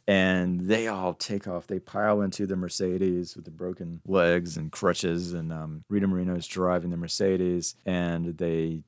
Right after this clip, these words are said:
get a rope out and tie it to Danny and tie it to the car. And she's backing the car up.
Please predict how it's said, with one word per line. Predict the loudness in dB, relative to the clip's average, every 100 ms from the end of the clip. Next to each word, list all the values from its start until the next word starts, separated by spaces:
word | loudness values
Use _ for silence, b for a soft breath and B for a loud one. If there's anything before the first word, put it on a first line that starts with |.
| -8
get | -2
a | -2
rope | 0 0 2 2
out | 2 2
and | -2 -6
tie | -4 0 0
it | -2
to | -6
Danny | -2 0 2 0 -2
and | -4
tie | -6 -4
it | -2
to | -4
the | -10
car. | -4 0 0 0
And | -4
she's | -6 -2
backing | 0 0 -2
the | -6
car | -4 -2 0 2
up. | 0